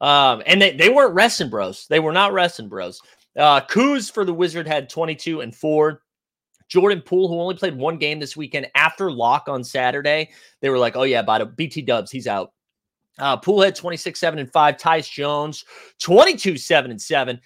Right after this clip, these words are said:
Corey Kispert had twenty off the bench for the Bucks. Excuse me, they had three thirty-point scores in this game. Giannis had thirty-one and nine, Dame thirty-one and ten, and Brook Lopez, baby, thirty-nine and six from Brolo.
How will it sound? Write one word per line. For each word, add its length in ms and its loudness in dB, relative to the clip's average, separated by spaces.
Corey 300 2
Kispert 440 -4
had 140 -4
twenty 240 -6
off 140 -4
the 60 -8
bench 300 -4
for 520 -2
the 80 -8
Bucks. 440 4
Excuse 260 -6
me, 100 -2
they 160 4
had 160 2
three 260 -4
thirty-point 520 -4
scores 320 -2
in 60 -12
this 140 -12
game. 320 -2
Giannis 300 2
had 160 -2
thirty-one 380 0
and 100 -8
nine, 260 -8
Dame 300 -2
thirty-one 440 -6
and 100 -12
ten, 340 -6
and 220 -10
Brook 280 -6
Lopez, 600 -2
baby, 360 -4
thirty-nine 960 4
and 120 -4
six 400 0
from 220 -8
Brolo. 800 4